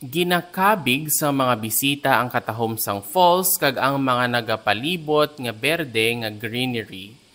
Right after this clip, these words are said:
Ang Kawasan Falls isa ka sikat nga destinasyon para sa canyoneering nga nagahatag sang makapahayahay nga mga adventure sa natural nga mga rock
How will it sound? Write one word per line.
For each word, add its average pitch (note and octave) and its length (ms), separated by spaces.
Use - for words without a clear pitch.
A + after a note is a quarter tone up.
Ang G#3+ 240
Kawasan F#3 560
Falls C3 560
isa B2+ 320
ka C3+ 80
sikat B2 400
nga A#2 160
destinasyon B2+ 960
para B2 240
sa A#2+ 160
canyoneering C#3+ 1120
nga C#3 80
nagahatag B2+ 800
sang B2 240
makapahayahay C3 1200
nga E3 80
mga C#3+ 240
adventure B2 720
sa B2 160
natural A2+ 480
nga A#2 160
mga G#2+ 240
rock B2 180